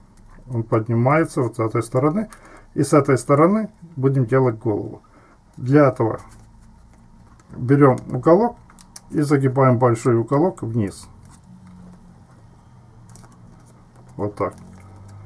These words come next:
Хорошо наведем листочек. Переворачиваем листочек обратно.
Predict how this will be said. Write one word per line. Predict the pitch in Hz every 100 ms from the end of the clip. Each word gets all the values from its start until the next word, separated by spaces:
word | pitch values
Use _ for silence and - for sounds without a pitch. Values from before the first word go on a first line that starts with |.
| - - -
Хорошо | - 139 143 135 143
наведем | 131 123 117 123 117
листочек. | 117 - 101 98 101 - - - - - - - - - - - - - - - - - - - -
Переворачиваем | 143 156 156 139 127 120
листочек | 120 - 143 - 131
обратно. | 110 104 - -